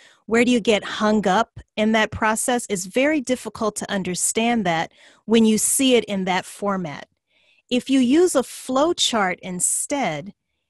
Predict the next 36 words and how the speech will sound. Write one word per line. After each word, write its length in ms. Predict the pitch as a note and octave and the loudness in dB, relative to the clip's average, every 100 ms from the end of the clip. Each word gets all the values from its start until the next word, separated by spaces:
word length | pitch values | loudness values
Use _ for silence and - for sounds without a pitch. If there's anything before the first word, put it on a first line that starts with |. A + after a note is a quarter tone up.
| _ _ _ F#3+ | _ _ _ -6
that's 540 | G3 A#3 D4+ - - | 0 2 2 -2 -2
going 280 | A#3 A#3 A3+ | 0 2 0
to 180 | - G#3+ | 0 0
allow 280 | G3 F#3+ | 0 0
you 160 | G3 G3 | 0 -2
to 180 | - F3+ | -6 -8
visualize 1200 | E3 E3 B3+ C#4+ C4+ F#3+ E3 D#3 D3 D3+ - - _ _ _ | -8 0 0 2 0 -2 -2 -6 -6 -8 -8 -10 _ _ _
how 280 | - A3 A3 | -2 0 2
the 140 | G#3 | 0
information 840 | - A3+ - A#3 G3+ F#3+ G3+ - A3 | -2 -4 -2 -2 0 0 0 -2 -4
and 120 | F#3 | -4
how 240 | - G3+ | -2 -2
your 260 | G3 G3 F3+ | 0 -2 -4
work 340 | F3 F#3+ F#3 - | -4 -4 -4 -8
is 180 | F3+ - | -12 -8
actually 500 | E3+ D#3 - E3+ D#3 | -8 -6 -6 -8 -12
flowing. 640 | D#3+ - F3 D3 C#3+ F3+ F#3 _ _ _ _ _ - | -14 -14 -10 -10 -10 -14 -20 _ _ _ _ _ -16
And 100 | E3+ | -12
I'm 80 | E3+ | -8
so 220 | - B3 | -2 0
sorry 320 | A#3+ A3+ G3 | 2 2 2
that 140 | F#3+ F#3 | 2 0
I 80 | G3 | 0
can't 300 | - A3+ A3 | -2 -2 -2
connect 380 | A#3+ A3+ A3+ | -2 0 0
my, 220 | A3 G3 G3 | -2 -4 -6
my 180 | G#3 G#3 | -8 -4
tablet 440 | C4 A3 G#3 F#3 | 0 0 0 0
right 240 | G3 F#3 | -2 -2
now, 260 | F#3+ F3+ F3+ | -4 -4 -4
but, 300 | F#3+ F#3+ F3 _ - - - | 0 0 -2 _ -20 -12 -2
but 100 | A3 | 2
I 300 | A3 - - _ - | 0 -2 -18 _ -4
will 200 | B3+ C4+ | 2 2
definitely 400 | A#3+ A#3 A3 G#3 | 2 0 -2 -2
connect 420 | G#3+ G3 F#3 | -2 -2 -4